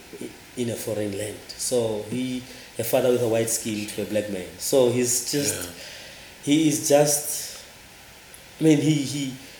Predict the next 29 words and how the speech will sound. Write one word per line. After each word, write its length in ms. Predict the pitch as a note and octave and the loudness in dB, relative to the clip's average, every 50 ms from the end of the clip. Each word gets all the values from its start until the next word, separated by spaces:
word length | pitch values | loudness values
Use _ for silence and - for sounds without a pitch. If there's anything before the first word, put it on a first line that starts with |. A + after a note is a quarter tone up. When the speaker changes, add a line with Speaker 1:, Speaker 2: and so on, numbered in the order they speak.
| - - - - - | -20 -20 -10 0 6
Speaker 1:
there 80 | B2 C3 | 8 8
was 80 | C3 | 8
a 60 | C3+ | 8
time, 240 | C#3 C#3+ D#3 D#3 D#3 D#3 | 6 6 4 4 6 4
twenty 240 | D3+ C#3 C3+ C#3+ | 4 2 2 0
twenty, 300 | C3 - D3 C#3+ C3+ B2+ C3 | 0 2 2 2 2 2 2
where 140 | C#3 C3+ B2+ | 2 2 2
we 100 | B2+ B2+ | 2 0
in, 200 | C3 C3 C3 C3 | 0 -2 -4 -4
in 140 | C3+ C3 | -6 -6
trouble 340 | C3+ - - C3 B2+ B2+ B2+ B2 | -6 -2 0 0 2 2 0 -2
with 140 | A#2+ - | -2 -2
my 120 | B2+ A#2+ A2+ | -2 -2 0
wife, 760 | A2+ A#2 B2 B2 B2 A#2+ - - - - - - - - - B2 | 0 2 2 0 0 -2 -6 -12 -14 -14 -14 -16 -16 -14 -8 -6
you 80 | B2 | -2
know, 140 | A#2+ A#2+ A2+ A2 - | -2 -2 -2 -2 -4
couldn't 200 | - C3 B2 B2 | -6 -6 -4 -2
go 100 | A#2 A#2+ | 0 0
anywhere. 400 | A#2+ A#2 A#2+ A#2 A#2 A2+ A2+ A2+ | 0 0 -2 -2 -2 -2 -4 -4
He 260 | A2+ A#2 C#3+ D#3 E3 E3 F3 | -6 -8 -10 -8 -8 -4 -4
literally 380 | G3+ G3+ - F3 E3 D#3 D#3+ D#3+ | -2 -2 -2 0 0 0 0 0
came, 300 | D#3+ - C#3+ C3+ C3 A#2+ | -2 -2 -2 -2 -2 -6
took 200 | - C3 - - | -8 -10 -8 -8
our, 160 | A#2+ A2+ G#2 G#2 - A2 G#2+ G#2+ | -6 -6 -6 -8 -8 -8 -8 -8
our 80 | G2+ | -6
child 360 | - - - A#2 A2+ A2 A2 - - - - - - - - - - - - - - - - - - | -8 -8 -8 -8 -8 -8 -12 -12 -14 -20 -20 -20 -20 -20 -20 -20 -20 -20 -20 -20 -20 -20 -20 -6 4
for 160 | - D3+ D3+ | 8 8 8
a 80 | D3+ | 8
weekend 640 | D3+ F#3 G3+ - - D3 A#2+ - - - - - - | 8 4 2 0 0 -6 -8 -8 -10 -12 -12 -12 -12